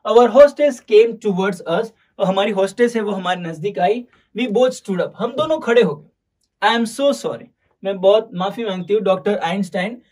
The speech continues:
"She said, giving me a cold look that you missed so much।"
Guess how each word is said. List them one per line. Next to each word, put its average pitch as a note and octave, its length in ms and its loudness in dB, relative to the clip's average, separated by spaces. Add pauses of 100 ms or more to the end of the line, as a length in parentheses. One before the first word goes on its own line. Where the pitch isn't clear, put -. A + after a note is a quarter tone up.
(240)
"She B3+ 140 -4 (100)
said, A#3 220 6 (320)
giving C4+ 380 2
me B3+ 260 0
a A3+ 260 4 (340)
cold D4 260 6
look A#3+ 300 2 (420)
that A3 240 4
you A#3 120 -6 (120)
missed B3 200 -2 (460)
so G#3+ 140 6
much।" D3+ 200 -6